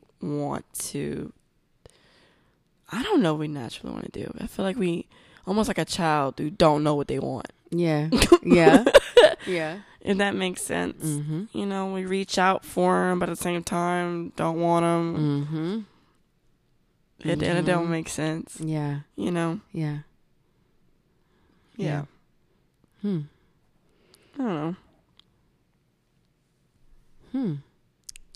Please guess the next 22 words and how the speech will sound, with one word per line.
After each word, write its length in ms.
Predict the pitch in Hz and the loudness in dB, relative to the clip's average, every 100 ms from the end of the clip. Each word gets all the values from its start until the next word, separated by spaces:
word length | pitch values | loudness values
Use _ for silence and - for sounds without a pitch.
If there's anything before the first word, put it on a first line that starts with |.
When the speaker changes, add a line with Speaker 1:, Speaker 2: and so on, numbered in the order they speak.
| - | -14
Speaker 1:
He's 140 | 208 - | -12 -12
still 320 | - 202 185 | -8 -6 -4
worthy 480 | 165 - - 143 - | -6 -8 -10 -10 -10
of 140 | - | -10
it 100 | - | -8
all. 380 | - - - 214 - _ | -10 -10 -14 -16 -18 _
Speaker 2:
He 200 | 185 175 | -8 -4
is. 340 | 170 160 - - - _ | -4 -6 -12 -20 -20 _
Speaker 1:
He's 300 | - 202 202 | -10 -6 -2
worth 260 | 180 175 202 | -2 -4 -6
all 160 | 202 | -8
the 80 | 190 | -8
turmoil 840 | - 202 185 190 175 175 190 196 196 - - - - _ _ - _ _ _ 214 | -10 -8 -6 -4 -4 -4 -4 -6 -12 -18 -20 -20 -20 _ _ -20 _ _ _ -14
of 120 | 196 | -10
the 80 | 202 | -8
healing 320 | 196 196 185 | -6 -6 -8
process. 1080 | - 208 196 - - - 202 - - - - | -8 -8 -10 -12 -10 -8 -10 -12 -16 -18 -20
He's 280 | - - 160 | -12 -8 -6
Speaker 2:
Yeah. 80 | 156 | -4
Speaker 1:
worth 300 | - 196 - | -6 -8 -12
all 220 | - 202 | -10 -10
the, 400 | 196 - - 202 | -8 -10 -8 -10